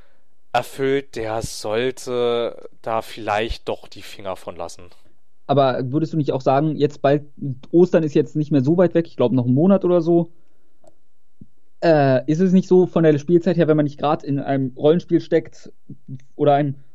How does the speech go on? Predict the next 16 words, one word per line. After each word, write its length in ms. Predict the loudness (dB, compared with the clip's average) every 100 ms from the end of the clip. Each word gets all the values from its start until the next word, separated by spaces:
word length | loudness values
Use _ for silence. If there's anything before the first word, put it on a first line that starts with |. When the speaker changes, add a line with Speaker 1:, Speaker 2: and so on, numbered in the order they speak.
| -2
Speaker 2:
großen 260 | 2 4 2
Open-World-Spiel, 520 | 2 6 4 4 -2
von 120 | -2
dem 100 | 2
ja 80 | 2
derzeit 280 | 2 0 0
mehr 100 | 0
als 100 | 0
genug 160 | 0
auf 100 | 0
dem 40 | 0
Markt 200 | -2 0
sind, 320 | 0 0 -4 -18 -18 -18 -18 -18 -18 -18 -18 -18 -18 -18 -12 2
äh, 260 | 4 6 6
dass 180 | 4
man 520 | 4 4 4 2 -2